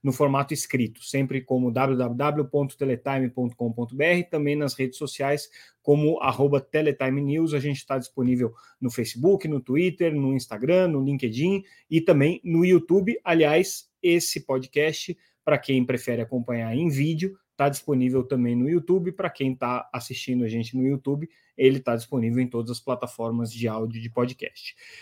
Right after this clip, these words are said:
Então vamos começar com as notícias que a gente trouxe hoje, algumas exclusivas em primeira mão, é...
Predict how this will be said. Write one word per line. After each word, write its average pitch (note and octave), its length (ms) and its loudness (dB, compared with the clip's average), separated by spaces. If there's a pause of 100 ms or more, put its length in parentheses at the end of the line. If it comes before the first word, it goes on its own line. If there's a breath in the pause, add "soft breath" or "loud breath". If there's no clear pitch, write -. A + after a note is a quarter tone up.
Então - 140 2
vamos G#3+ 160 8
começar A3 400 6
com G#3+ 140 2
as F#3+ 80 4
notícias E3 640 0
que - 180 0
a C3+ 60 4
gente B2+ 400 0
trouxe C3 500 0
hoje, B2 440 2
algumas B2 340 0
exclusivas E3 600 -2
em C#3 100 0
primeira B2+ 340 0
mão, C#3+ 320 4 (440 loud breath)
é... C3+ 760 2